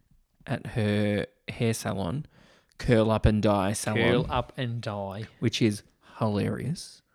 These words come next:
Speaker 2: Yeah. Did I get this out of the wrong order too?
Speaker 1: I don't know.
Speaker 2: Did we do Ray Charles before Aretha Franklin?
Speaker 1: No, Ray Charles is after Aretha Franklin.
Speaker 2: Okay.
Speaker 1: 'Cause then they've, like, we got, then they've got the whole band now.
Speaker 2: When's John Lee Hooker?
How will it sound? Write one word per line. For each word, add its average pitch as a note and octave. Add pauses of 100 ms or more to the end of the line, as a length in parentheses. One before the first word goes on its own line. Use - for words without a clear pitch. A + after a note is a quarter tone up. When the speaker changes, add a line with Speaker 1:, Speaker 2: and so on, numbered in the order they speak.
Speaker 2:
Yeah. A#2+ (1800)
Did F3+
I C4+
get -
this B2
out B2
of A2+
the A2+
wrong A2+
order G#2+
too? D3
Speaker 1:
I C3+
don't F#2
know. G2+
Speaker 2:
Did F#3
we B3+
do D#4+
Ray D#3
Charles A#2
before A#2
Aretha A2
Franklin? C3+ (100)
Speaker 1:
No, C3+
Ray B2
Charles A#2+
is G#2
after G#2
Aretha A2+
Franklin. - (1300)
Speaker 2:
Okay. B2 (140)
Speaker 1:
'Cause C3
then C3
they've, C3
like, A#2 (140)
we C3+
got, C#3+
then E3
they've D#3+
got D3+
the C3+
whole C3+
band A2+
now. G2+
Speaker 2:
When's G3+
John E3
Lee C#3+
Hooker? B2+